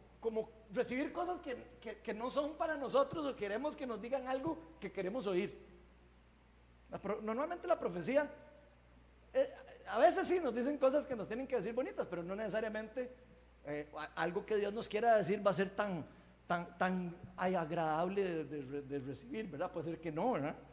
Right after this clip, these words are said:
Dependiendo de lo que esté pasando en la vida de uno. Pero vean lo que escribió John Wimber en,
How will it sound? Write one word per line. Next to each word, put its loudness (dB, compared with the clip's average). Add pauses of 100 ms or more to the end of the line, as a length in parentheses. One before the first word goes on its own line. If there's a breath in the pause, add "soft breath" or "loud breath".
(380 loud breath)
Dependiendo 0
de -4
lo -2
que -6
esté -6
pasando 0
en -2
la 0
vida 2
de 2
uno. -2 (400 loud breath)
Pero 4
vean 6
lo 4
que 0
escribió 6 (140)
John 2
Wimber 0
en, -2